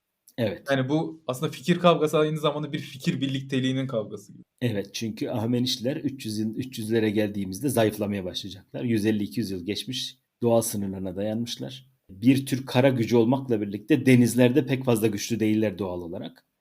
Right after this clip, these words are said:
Speaker 1: Oysa İyon dünyası, Antik Yunan dünyasındaki bundan kent devletlerin asıl gücü deniz. Ve buradaki birlikteliğin daha faydalı olacağını düşünenler kendilerine müttefikler arayışını hızlandırıyorlar, değil mi? Hatta şöyle diyelim, bizim ülkedeki uluslararası ilişkiler bölümü öğrencilerinin, bizim bölümün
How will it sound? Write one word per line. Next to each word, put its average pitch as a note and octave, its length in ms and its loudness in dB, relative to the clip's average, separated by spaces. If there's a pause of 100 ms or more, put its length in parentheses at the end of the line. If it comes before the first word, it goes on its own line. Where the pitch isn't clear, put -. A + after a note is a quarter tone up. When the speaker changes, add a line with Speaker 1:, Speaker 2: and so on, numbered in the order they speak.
(120)
Speaker 1:
Oysa C3 320 2
İyon C#3 380 8
dünyası, G2+ 520 -2
Antik B2+ 340 -4
Yunan A2 220 0
dünyasındaki G#2+ 400 -6
bundan A2+ 260 -2
kent C3+ 260 -2
devletlerin E3 560 -4
asıl C3+ 340 -2
gücü D#3+ 260 -4
deniz. E3+ 440 4 (340)
Ve C3 220 4
buradaki D#3+ 420 6
birlikteliğin C#3+ 720 4
daha D3 180 4
faydalı B2+ 360 4
olacağını A#2 420 2
düşünenler A#2 720 -4 (300)
kendilerine C3+ 680 4
müttefikler C3 640 0
arayışını B2+ 500 4
hızlandırıyorlar, A#2 800 4
değil F#2+ 120 -6
mi? A2+ 180 -8
Hatta C#3 300 2
şöyle D#3+ 280 8
diyelim, G2+ 240 0 (420)
bizim B2 260 -2
ülkedeki C3 440 -4
uluslararası B2 520 -6
ilişkiler B2+ 340 -6
bölümü A#2+ 240 -4
öğrencilerinin, G#2 580 -6
bizim A2+ 240 -8
bölümün G#2 400 -6